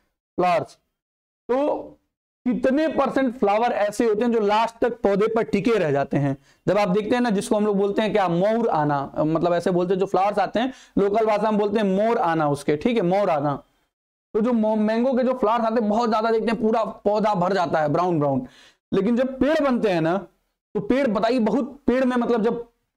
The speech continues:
अ, फल बनते हैं ना, तो बहुत कम बनते हैं, बहुत ज्यादा कम। तो बताइए ये क्या, मतलब कैसे, कितने होते हैं? मतलब मान लीजिए फूल जितना आया, उस फूल का कितना percent फूल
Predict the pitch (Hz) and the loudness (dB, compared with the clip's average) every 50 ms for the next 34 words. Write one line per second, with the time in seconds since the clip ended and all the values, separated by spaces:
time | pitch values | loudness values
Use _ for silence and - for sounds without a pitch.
0 | _ - - 190 175 170 165 160 - - 269 294 294 277 247 220 196 214 220 254 | _ -4 -2 0 0 0 -2 0 0 0 2 2 2 0 0 0 0 0 0 0
1 | 233 226 220 208 262 254 - - 254 240 220 180 156 147 135 156 143 143 156 196 | 0 0 0 0 0 -2 0 0 0 2 2 0 0 -2 -2 0 0 0 2 2
2 | 214 240 208 202 175 151 156 147 151 151 147 139 131 - _ _ _ _ _ _ | 2 2 2 0 0 0 0 -2 0 -2 -2 -2 -4 -8 _ _ _ _ _ _
3 | _ _ _ - - 202 196 208 214 233 233 233 226 226 - 233 220 208 185 165 | _ _ _ -4 -2 0 0 0 0 0 0 0 -2 0 0 2 2 2 2 0
4 | 160 160 170 165 - - 196 196 - 226 - 220 220 - 240 240 220 180 151 - | 0 0 0 -2 0 0 -2 0 0 -2 0 0 0 0 0 0 0 0 -2 -2
5 | - 147 143 139 135 _ _ _ _ - - 165 185 208 202 208 220 226 226 208 | -2 -2 -2 -2 -6 _ _ _ _ -4 -2 0 0 2 2 0 0 0 0 0
6 | 226 220 226 226 226 226 214 214 190 208 202 196 190 196 208 208 202 208 - - | 0 0 0 0 0 0 0 0 0 0 0 2 2 0 0 0 0 -2 -4 -6
7 | - - - 180 208 208 185 208 208 - 190 185 196 202 208 - 302 180 175 - | -6 -2 -2 0 0 0 0 -2 -2 -2 -2 0 0 0 0 0 0 -2 0 0
8 | 185 190 185 - - 175 202 214 | 0 -2 -2 0 0 0 0 0